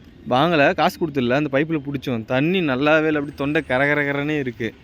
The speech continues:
சரி, அதனால இங்க ஒரு பாட்டில் மட்டும் பிடிச்சிக்கிட்டு அப்படியே டீ குடிச்சிட்டு போலாம். தண்ணி தருவாங்களான்னு தெரியல, பார்ப்போம். தேநீர் இடைவேளை கடைப்பிடிப்போம் இன்று.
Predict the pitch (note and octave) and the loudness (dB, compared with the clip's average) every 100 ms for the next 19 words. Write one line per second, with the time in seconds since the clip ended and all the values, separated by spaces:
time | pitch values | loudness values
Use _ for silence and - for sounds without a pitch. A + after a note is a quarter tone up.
0 | - - - B2+ A#2+ C3+ D#3+ D3 B2+ A#2 | -20 -18 -6 -2 0 0 -2 -2 -4 -2
1 | C3 D3 C#3+ D3 C#3 C3+ C#3+ C3 D#3 C#3 | -2 -2 -4 -4 -6 -6 -6 -6 -4 -4
2 | A2+ - - - - B2 B2+ - C#3+ C3+ | -4 -12 -20 -20 -18 -8 -8 -2 -2 -2
3 | C3 C3+ A#2+ A#2 A#2+ A#2+ A2+ - - - | -6 -8 -8 -6 -4 -6 -8 -14 -20 -20
4 | - - - - C3 C#3+ A#2+ C3 B2 C3+ | -20 -20 -20 -6 -4 -2 -2 0 -2 -4
5 | D#3+ D3+ D3+ D#3 E3 F#3 - - - - | -6 -2 -2 0 -2 -6 -12 -20 -20 -20
6 | - - D3 C#3 C3+ - - - - - | -20 -14 -10 -8 -10 -16 -20 -20 -20 -20
7 | - - C#3 C#3+ C3 B2+ B2+ B2 A#2 A#2+ | -14 -6 -2 0 0 2 4 4 2 0
8 | B2+ B2+ A2+ A#2 A#2+ C3+ - - - - | -2 -2 -4 -4 -6 -6 -14 -20 -20 -20
9 | - - - - C3 C3+ C#3+ C#3 D3 D3 | -20 -20 -16 -6 -2 0 -2 0 2 4
10 | D3 D#3 D#3 | 2 0 -4